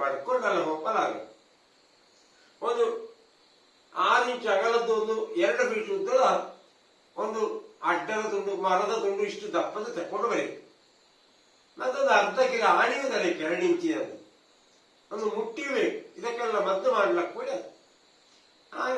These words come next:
ಅವನ ಹತ್ರ ಇಷ್ಟು ದೊಡ್ಡ ಒಂದು ಹಲಗೆ ತುಂಡು, ಮರದ ತುಂಡು ದಪ್ಪ ಹೇಳಿದ. ಆಣಿಗೆ ಒಳ್ಳೆ ರೇಟ್ ಇತ್ತು, ಆದ್ರೂ ಸ್ಟೀಲಿನ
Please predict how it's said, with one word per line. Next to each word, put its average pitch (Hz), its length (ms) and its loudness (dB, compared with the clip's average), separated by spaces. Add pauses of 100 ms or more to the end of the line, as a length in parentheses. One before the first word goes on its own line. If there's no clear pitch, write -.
ಅವನ 226 160 4
ಹತ್ರ 214 160 -2 (100)
ಇಷ್ಟು - 220 -8
ದೊಡ್ಡ 208 160 -4 (120)
ಒಂದು 214 140 -2 (120)
ಹಲಗೆ 170 360 0
ತುಂಡು, 196 200 -2 (100)
ಮರದ 170 340 0
ತುಂಡು 185 180 -4 (100)
ದಪ್ಪ 165 180 -2 (120)
ಹೇಳಿದ. 175 220 -4 (1300)
ಆಣಿಗೆ 196 560 -2
ಒಳ್ಳೆ 202 140 0 (100)
ರೇಟ್ 240 300 0
ಇತ್ತು, 247 220 -6
ಆದ್ರೂ 220 220 0 (100)
ಸ್ಟೀಲಿನ 226 420 -6